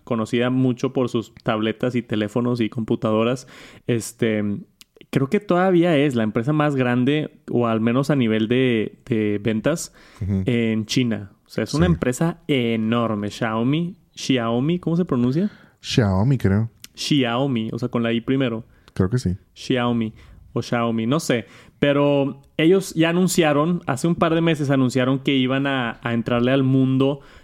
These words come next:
Speaker 1: de hacer carros eléctricos. Para una empresa que hace teléfonos, hacer carros eléctricos es un cambio bastante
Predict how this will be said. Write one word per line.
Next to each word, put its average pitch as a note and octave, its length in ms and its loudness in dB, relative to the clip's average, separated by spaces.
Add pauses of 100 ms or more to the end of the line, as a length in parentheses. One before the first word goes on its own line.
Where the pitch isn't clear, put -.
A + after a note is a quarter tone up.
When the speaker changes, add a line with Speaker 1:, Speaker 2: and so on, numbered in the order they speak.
(120)
Speaker 1:
de A#2 440 0
hacer B2 360 -2
carros C3 500 -2
eléctricos. A2+ 600 -2
Para C#3+ 180 2
una F3+ 140 0
empresa F3 400 -2
que F3 100 -2
hace E3 180 0
teléfonos, C#3 520 0
hacer C3 240 0
carros C#3+ 240 0
eléctricos C#3 500 0
es A#2 80 -4
un C#3 120 2
cambio C3 300 0
bastante A#2+ 760 -2